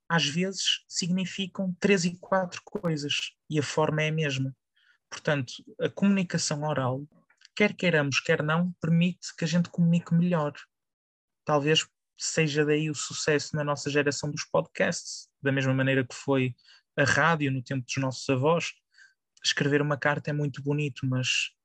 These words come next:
a destruição da palavra, não é? Eh, como é que eu vou ler? Se tu me fizeres uma pergunta por escrito, eu, eu posso lê-la e dizer assim, "Hum, mas a, a Daniela estava aqui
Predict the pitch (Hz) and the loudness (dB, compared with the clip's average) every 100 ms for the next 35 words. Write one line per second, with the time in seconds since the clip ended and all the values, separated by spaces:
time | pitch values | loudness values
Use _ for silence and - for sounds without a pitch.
0 | _ _ - 120 - - 127 - 160 156 | _ _ -6 -2 -2 0 -2 0 2 2
1 | 139 139 135 139 127 120 120 - _ 131 | 0 0 2 2 0 -4 -6 -20 _ -14
2 | 135 139 139 123 131 131 131 - 160 175 | -14 -14 -6 -2 0 -2 -2 0 2 4
3 | 165 139 156 151 156 151 143 - - - | 4 4 6 4 4 4 2 -2 -18 -20
4 | - - - - 180 175 - 165 175 165 | -20 -16 -10 -2 2 2 2 4 6 6
5 | 165 156 156 156 170 143 - - - 180 | 2 2 -2 -2 -2 -4 -8 -6 -2 -4
6 | - 165 151 151 - 147 143 - 156 - | -4 -4 -2 -2 0 2 4 4 2 2
7 | - 160 160 156 160 160 - 139 175 190 | -2 0 0 -2 -6 -10 -8 -6 -4 -4
8 | 156 165 170 143 135 127 131 127 - - | -6 -8 -8 -4 -2 0 0 -2 -8 -20
9 | _ 139 143 143 147 143 - 156 151 151 | _ 0 2 2 2 0 0 2 2 0
10 | 143 - 160 | -2 -6 -2